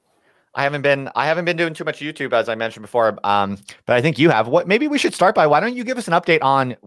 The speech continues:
everywhere you've been since last time you were on the channel? Because,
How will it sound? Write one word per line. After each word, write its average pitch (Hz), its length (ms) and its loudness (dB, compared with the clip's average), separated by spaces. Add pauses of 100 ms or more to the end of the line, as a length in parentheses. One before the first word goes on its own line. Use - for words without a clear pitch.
(360)
everywhere 147 380 0
you've 151 220 -4
been 95 160 -4
since - 360 -8 (120)
last 120 260 -2
time 127 140 -2
you 123 80 -4
were 123 100 2
on 120 100 0
the 117 60 -2
channel? 123 320 -2
Because, 95 380 -2